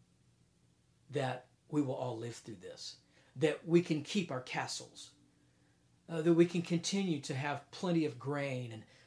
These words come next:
plenty of wine and, and plenty of territory, that we will continue to possess our kingdoms"? What guarantees do we have? God says, "You have none."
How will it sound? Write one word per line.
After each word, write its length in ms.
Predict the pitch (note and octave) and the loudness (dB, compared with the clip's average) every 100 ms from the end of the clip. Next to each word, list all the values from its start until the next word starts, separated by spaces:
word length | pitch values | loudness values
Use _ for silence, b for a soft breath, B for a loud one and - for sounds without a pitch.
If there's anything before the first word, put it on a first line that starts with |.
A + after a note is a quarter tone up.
| B | B
plenty 320 | - G#3 F#3 | -2 2 4
of 120 | D3 A#2+ A#2+ | 2 -2 -6
wine 540 | C#3 D3 C3+ A#2+ A2+ | -4 -2 -2 -4 -8
and, 120 | A2+ A#2 b b b b b | -12 -14 b b b b b
and 140 | C3 - | -14 -4
plenty 280 | G3+ F#3+ | 0 4
of 140 | D3+ - | 2 0
territory, 960 | - F#3 D#3+ - - A2+ G2+ G2 - _ _ - | -4 0 0 -2 -6 -6 -8 -14 -18 _ _ -8
that 80 | |
we 100 | C#3+ | 4
will 80 | E3+ | 4
continue 480 | E3 E3+ - G#3 F3 | 4 -2 0 -2 -2
to 240 | - D3+ B B B | -2 -4 B B B
possess 420 | - D#3 F3 E3 D3+ | -2 0 0 -2 -2
our 120 | C3 | -4
kingdoms"? 600 | - F3 D#3+ A#2 - - _ - | -4 -2 -2 -6 -14 -20 _ -8
What 140 | F#3+ | -4
guarantees 540 | F3 D#3 D3 F3 E3+ - | 0 0 0 0 0 -2
do 80 | |
we 120 | C3+ A#2+ | -10 -8
have? 340 | D3 C3+ B2 | -6 -6 -6
God 160 | C3 B2+ | -8 -10
says, 180 | B2+ | -10
"You 60 | C3 | -10
have 120 | B2 | -10
none." 260 | B2+ A#2+ | -10 -10